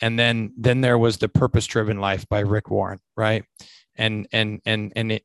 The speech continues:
and I wanna write a book that in the same aspects that Rick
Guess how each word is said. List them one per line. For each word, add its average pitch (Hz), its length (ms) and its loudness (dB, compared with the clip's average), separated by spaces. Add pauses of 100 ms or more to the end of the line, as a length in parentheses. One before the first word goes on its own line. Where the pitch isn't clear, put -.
(140)
and 104 340 -6 (400)
I 120 160 4
wanna 131 260 4
write 107 420 4 (320)
a 110 80 2
book 104 380 2 (2750)
that 143 260 4
in 139 100 4
the 123 80 2
same 147 260 2
aspects 131 640 0
that 117 180 0
Rick 127 220 4